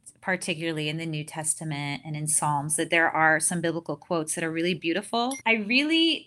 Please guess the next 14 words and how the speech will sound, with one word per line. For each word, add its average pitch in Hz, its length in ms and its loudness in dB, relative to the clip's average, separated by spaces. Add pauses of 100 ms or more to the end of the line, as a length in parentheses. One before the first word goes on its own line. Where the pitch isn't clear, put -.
just 214 400 -2
like 196 360 2
to 220 140 -6
live 185 360 -2
my 190 240 0
life 165 520 -2
in 180 220 -4
the 180 100 -4
most 175 400 -4 (880)
authentic 208 760 -2 (360)
and 165 580 -2 (220)
kind 190 460 0
way 170 300 2
possible. 180 760 -4